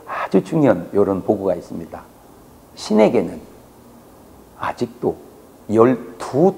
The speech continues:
척이나 있습니다. 열두 척이나 이 말과 열두 척 밖에 이 말은 두 글자 차이지만 그게 바로 성공과 실패요,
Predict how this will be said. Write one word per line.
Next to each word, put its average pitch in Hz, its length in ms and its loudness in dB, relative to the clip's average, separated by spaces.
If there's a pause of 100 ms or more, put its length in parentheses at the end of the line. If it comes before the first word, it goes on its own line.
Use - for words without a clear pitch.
척이나 123 640 -2 (520)
있습니다. 113 460 -4 (1080)
열두 131 680 2
척이나 110 680 0 (220)
이 107 140 -2
말과 107 680 2 (680)
열두 185 640 6
척 - 400 -4
밖에 - 440 2 (400)
이 113 80 0
말은 98 380 -2 (1200)
두 - 260 0
글자 202 320 6
차이지만 92 560 -6 (440)
그게 95 260 0
바로 107 300 -2 (640)
성공과 160 560 2
실패요, 101 540 -6